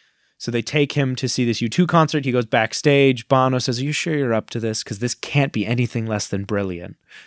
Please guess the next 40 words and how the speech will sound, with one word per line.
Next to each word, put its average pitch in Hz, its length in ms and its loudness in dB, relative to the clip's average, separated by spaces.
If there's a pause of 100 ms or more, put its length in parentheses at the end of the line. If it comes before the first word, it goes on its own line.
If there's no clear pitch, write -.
This 123 140 -4
has 135 300 0
to 135 100 -2
be 120 120 2
good. 101 280 -2
This 107 160 -6
is 107 100 -4
a 104 60 -2
weird 127 320 -4
idea. 135 540 0 (220)
And 113 140 -4
if 101 100 -8
my 120 220 -2
name's 147 300 0
gonna 151 160 0
be 151 140 2
on 151 220 0
it, 95 180 -8 (360)
this 107 160 -8
has - 460 -2
to 127 100 -2
be 107 140 -6
really, 117 420 2
really 104 360 0
good." 95 440 0 (400)
And 107 180 -4
he's 104 380 -2
very 107 320 2
scared 95 380 0
and 95 100 -6
he 92 100 -6
says, 87 340 -8
"You 101 120 -4
know, 95 80 -2
I'm 92 80 -2
gonna 101 220 -2
try." - 320 -10 (220)
So - 140 -8
then, 95 340 -2 (840)
um, 92 640 -4